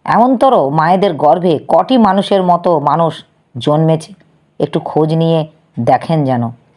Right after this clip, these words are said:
আমি বাস্তব খবর জানি না, তবে এইটুকু বুঝি, ভালো হওয়ার একটা বিধি আছে, সে বিধি না মানলে ভালো হতে পারে না। দ্বিচারিণী স্ত্রী সুসন্তানের জননী হবে, এ আমি বিশ্বাস করি না।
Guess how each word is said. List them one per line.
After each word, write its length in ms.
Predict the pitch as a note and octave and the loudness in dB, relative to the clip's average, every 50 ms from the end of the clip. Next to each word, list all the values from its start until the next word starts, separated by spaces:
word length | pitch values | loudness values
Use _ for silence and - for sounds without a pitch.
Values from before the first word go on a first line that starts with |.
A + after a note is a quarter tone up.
| _ _ _ _ _ _ _ - | _ _ _ _ _ _ _ -4
আমি 200 | - G3+ B3 A#3 | 0 0 2 2
বাস্তব 440 | - G#3+ F#3+ - - - C4 B3+ - | 2 0 -2 -2 -4 -4 -4 -2 -2
খবর 280 | - A3+ A3+ G3 G3 F3 | -2 -2 0 0 0 0
জানি 220 | D3+ D3+ C#3+ C#3+ | 0 0 -2 -2
না, 200 | C3+ C3 B2 A2 - _ _ _ _ _ | -4 -6 -6 -8 -12 _ _ _ _ _
তবে 200 | D3+ D3+ D3+ D#3 | 0 2 2 2
এইটুকু 520 | - - D3 E3+ A3 G#3 - B3+ B3+ C4+ | 0 0 0 0 0 0 0 0 0 0
বুঝি, 360 | A3 G3 G3 D3 C#3 C3 A2+ B2+ - _ _ _ _ _ C#3 | 2 2 0 0 0 -4 -4 -6 -12 _ _ _ _ _ -8
ভালো 320 | B2 - C3+ C#3 D#3 E3+ F3 | -4 -2 0 2 2 2 2
হওয়ার 280 | D#3+ D#3+ D#3+ D#3+ D3 C#3+ - - _ _ | 2 2 2 2 2 0 -4 -12 _ _
একটা 220 | - - - E3 D3 | -10 -6 -4 -4 -4
বিধি 460 | B2 C3+ C3+ C3+ C3 D#3+ A3+ A#3 G3 | -2 -2 -2 0 2 2 4 4 4
আছে, 300 | C3 A2 - - - - - _ _ _ _ _ _ _ _ | 2 0 -4 -8 -14 -16 -16 _ _ _ _ _ _ _ _
সে 180 | _ - - - | _ -2 0 0
বিধি 280 | F#3 G3+ A3 G3+ A#3+ C4+ | 2 2 4 4 4 4
না 140 | C4 C4 | 4 4
মানলে 520 | A#3+ A#3 A3+ A#3+ A#3+ B3+ A#3 F#3+ C3 A2+ - _ _ _ _ C3 | 2 2 2 2 2 2 2 2 0 -2 -8 _ _ _ _ -10
ভালো 320 | B2 - C#3+ D#3+ F#3+ A#3+ | -6 -2 0 0 2 2
হতে 240 | G#3 F#3 D3+ E3+ D3+ | 2 0 0 -2 -2
পারে 260 | D3+ - B2+ B2+ B2+ | 0 0 0 0 -2
না। 140 | B2 C3 B2 - _ B2 | -4 -6 -10 -10 _ -4
দ্বিচারিণী 800 | B2 D3+ D3+ D3+ - E3+ D3+ D3+ D#3+ D#3 E3+ E3+ D#3+ C3+ C3+ - _ _ _ _ | 0 0 0 2 2 2 2 2 2 0 0 0 -2 -4 -6 -10 _ _ _ _
স্ত্রী 380 | - - - - F#3+ C4 B3+ | -20 -8 -2 2 2 4 2
সুসন্তানের 800 | - - G#3+ G3 F#3 - - E3+ D#3 D#3+ D#3 E3+ D#3+ D#3+ D#3 C#3+ | 2 2 0 0 0 0 0 -2 -2 0 -2 -2 -2 -2 -2 -2
জননী 360 | C3+ D3 C#3 C3+ C#3+ C#3+ C#3 | 0 0 0 0 0 0 -2
হবে, 320 | C#3 A#2 B2 A2+ B2 A#2+ A#2 - _ _ _ _ _ _ _ - | -2 -2 -2 -2 -2 -2 -4 -6 _ _ _ _ _ _ _ 0
এ 180 | E3 G3 A#3+ | 2 2 4
আমি 200 | A#3 G#3+ G#3+ G3+ | 4 4 2 0
বিশ্বাস 480 | D#3 C3+ C#3 C3 - - E3 D3 - - | 0 0 -2 -4 -4 -4 -4 -4 -4 -6
করি 240 | - C#3 B2+ B2+ B2 | -6 -4 -4 -2 -2
না। 180 | B2 A#2 A#2 | -4 -6 -8